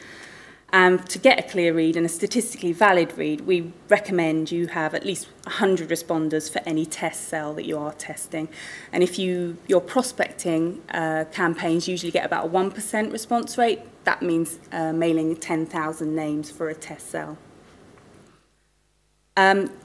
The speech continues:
and results should be compared on same available volumes. Now, uh, this is something I quite like to emphasise 'cause it's quite key for Abacus in particular. Um, in the first table here, you can see that it looks like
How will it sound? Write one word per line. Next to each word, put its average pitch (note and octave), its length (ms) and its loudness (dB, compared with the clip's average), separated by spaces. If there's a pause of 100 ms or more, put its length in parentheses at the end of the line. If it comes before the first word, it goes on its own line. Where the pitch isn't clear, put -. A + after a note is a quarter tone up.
and G3+ 580 6
results B3 360 8
should C#4 280 2
be B3+ 80 0
compared F3 800 4
on F3 400 2
same F#3 420 4
available E3+ 520 4
volumes. D#3+ 680 0 (320)
Now, F3+ 380 8 (180)
uh, F#3+ 240 4
this B3 240 2
is A3+ 80 2
something F#3+ 280 2
I F3 100 4
quite - 340 2
like - 180 2
to F#3+ 120 0
emphasise E3+ 500 0
'cause - 100 -10
it's - 120 -10
quite - 340 -4
key G3 280 -2
for E3+ 320 0
Abacus F3 440 -2
in E3+ 80 -2
particular. E3 680 -4 (500)
Um, F3 420 8 (220)
in G3 180 4
the F#3 260 4 (300)
first B3+ 300 8
table G3 320 6
here, G3 320 4
you G3+ 160 2
can G3 160 -2
see F#3+ 320 6
that F3+ 220 2
it - 120 2
looks - 280 0
like F3 220 2